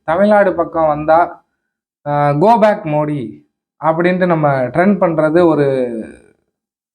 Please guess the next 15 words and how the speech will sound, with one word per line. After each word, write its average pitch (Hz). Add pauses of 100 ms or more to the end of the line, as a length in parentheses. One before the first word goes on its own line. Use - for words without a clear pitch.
(200)
வழக்கமான 202
ஒரு 165
விஷயமா 165
இருந்துட்டு 147
வருது. 120 (680)
அது 180
மட்டும் 220
இல்லாம, 175
இப்ப 208
கொஞ்சம் 165
புதிதா, 196
அதாவது 185
அட்வான்ஸா 185
டெக்னாலஜிலாம் 165
மாறிடுச்சுல்ல, 139